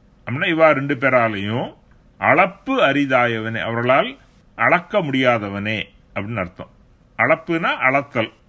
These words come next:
அவர்களால் அளப்பதற்கு அரியவனே. இது அடிமுடி தேடின கதை. விஷ்ணு பன்றியா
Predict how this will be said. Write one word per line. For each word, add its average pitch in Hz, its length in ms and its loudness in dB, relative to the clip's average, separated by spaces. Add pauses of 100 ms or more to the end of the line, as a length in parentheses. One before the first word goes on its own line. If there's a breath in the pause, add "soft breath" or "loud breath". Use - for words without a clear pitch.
(160)
அவர்களால் 131 480 0
அளப்பதற்கு 170 880 -2
அரியவனே. 120 540 -2 (360)
இது 151 220 -2
அடிமுடி 180 440 2
தேடின 139 420 0
கதை. 113 280 -4 (280)
விஷ்ணு 202 600 -6 (160)
பன்றியா 156 580 0